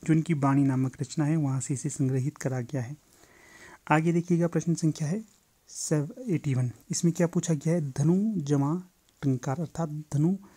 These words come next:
प्लस अंक-, अ, टंकार से संधि क्या निकलेगी?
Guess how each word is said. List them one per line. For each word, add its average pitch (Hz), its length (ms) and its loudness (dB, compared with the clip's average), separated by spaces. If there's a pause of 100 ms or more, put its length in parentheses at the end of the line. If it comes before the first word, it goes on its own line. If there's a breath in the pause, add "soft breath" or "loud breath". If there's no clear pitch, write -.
(420 loud breath)
प्लस 180 200 2
अंक-, 165 340 0
अ, 151 120 2
टंकार 147 480 0
से 165 140 -2
संधि 151 320 2
क्या 151 180 -2
निकलेगी? 147 420 0